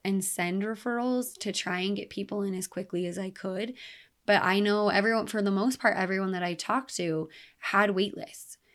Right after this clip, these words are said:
And it's discouraging and it's disappointing you. But I promise from our side, it's just as heartbreaking, because as much as we, I wish that we could take and see forty, fifty clients in a week,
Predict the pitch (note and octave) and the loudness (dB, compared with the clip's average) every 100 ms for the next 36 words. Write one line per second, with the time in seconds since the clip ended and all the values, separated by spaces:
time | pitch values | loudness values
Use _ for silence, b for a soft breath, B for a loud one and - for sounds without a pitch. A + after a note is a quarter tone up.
0 | b b - G3+ G3 G3 - - F#3 - | b b 0 4 4 2 -2 -4 -4 -4
1 | - F#3+ - G#3+ A3 G#3+ G#3+ G#3 G3+ F#3 | -4 -4 0 2 2 0 -2 -2 -2 -4
2 | G3+ - F#3+ F#3 F#3 - G3+ F#3 F3 F3 | -4 -4 -2 -2 -6 -2 -2 -2 -2 -4
3 | D#3+ F3 - _ - G3+ F#3+ - F#3+ F#3 | -4 -6 -10 _ -6 2 4 4 0 0
4 | G3+ F#3 G3+ G#3+ G#3+ G3+ G3 E3+ F3 - | -2 0 0 0 -4 -6 -4 -4 -4 -2
5 | G3 G#3+ G#3 B B - G#3 - G3 F#3+ | -4 -4 -8 B B -4 -4 0 0 0
6 | G3+ G#3 G#3 F3+ F3+ F#3 F#3 F3 G3+ F#3+ | -2 -4 -4 -4 -6 -4 -2 -2 -2 -4
7 | - _ G3 F#3+ G3 G3 G#3 F#3+ F#3+ - | -4 _ -4 0 0 0 -2 -2 -4 0
8 | F#3+ F3 F3 A3 - G3 F3+ - F#3 - | 0 2 0 0 0 -2 -2 -4 -2 0
9 | F#3 - F3+ F3 F3 - G3 F#3 F3 F3+ | 0 0 -4 -4 -4 -2 -2 -2 -2 -2
10 | F3 F3+ F#3 E3 F3+ E3+ F#3 F#3+ F3 D#3+ | -4 -6 -8 -8 -4 -4 -4 -4 -2 0
11 | F3+ C4 - | 2 0 -4